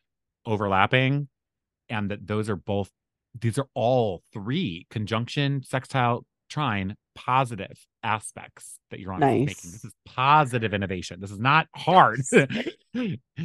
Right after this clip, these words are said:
Speaker 1: Uranus has been in a square with Saturn the last few years. So now it's
Speaker 2: Mm-hmm.
Speaker 1: clear that that's the hardship of innovation, the difficulty, like, of, like, I feel limited and I wanna break out, but I don't know how to break out right now.
Speaker 2: Yeah.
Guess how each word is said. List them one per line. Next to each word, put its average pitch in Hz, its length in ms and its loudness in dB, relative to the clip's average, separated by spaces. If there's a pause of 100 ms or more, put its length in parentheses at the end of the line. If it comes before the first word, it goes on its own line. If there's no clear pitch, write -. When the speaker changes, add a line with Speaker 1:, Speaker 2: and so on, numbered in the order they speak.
(120)
Speaker 1:
Uranus 160 300 6
has 147 100 -2
been 165 300 4
in 143 160 -2
a 127 40 2
square 151 640 2
with 110 160 -4
Saturn 135 460 0
the 98 60 -4
last 98 280 -6
few 101 120 -2
years. - 520 -6
So 117 220 0
now 120 220 2
it's 170 80 -2
Speaker 2:
Mm-hmm. 143 100 -4
Speaker 1:
clear 165 320 -2
that 151 380 4 (420)
that's 135 240 2
the 147 120 -2
hardship 160 600 0
of 113 140 0
innovation, 95 540 -2
the 95 100 -4
difficulty, 139 500 -6
like, 117 200 -2
of, 98 100 -6
like, 107 200 -2
I 104 200 -2
feel 131 240 -2
limited 143 340 0
and 135 60 0
I - 20 2
wanna 135 160 0
break 139 180 -2
out, 156 160 0
but 135 120 -2
I - 20 2
don't 156 80 0
know 151 60 2
how 165 160 2
to 107 40 2
break 95 200 0
out 90 100 -2
right 85 140 -4
now. 85 40 -4
Speaker 2:
Yeah. 147 220 8